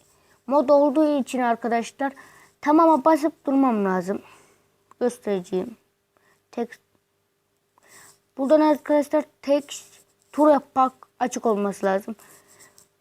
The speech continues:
My main pictures açık olması lazım. Main add-on açık olması lazım ve inner mods.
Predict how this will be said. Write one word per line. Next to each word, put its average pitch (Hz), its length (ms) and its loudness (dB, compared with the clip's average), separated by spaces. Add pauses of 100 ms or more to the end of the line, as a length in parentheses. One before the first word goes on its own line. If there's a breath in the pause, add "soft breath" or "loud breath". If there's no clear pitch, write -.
(120)
My 254 680 0 (840)
main 262 380 0 (160)
pictures 240 600 -4 (200)
açık 233 300 -4
olması 202 300 -2
lazım. 196 320 -6
Main 247 240 -2 (120)
add-on 233 360 0 (180)
açık - 260 -6
olması 233 320 -2
lazım 233 260 -4
ve 269 100 -2 (680 loud breath)
inner 269 360 2
mods. 247 560 -2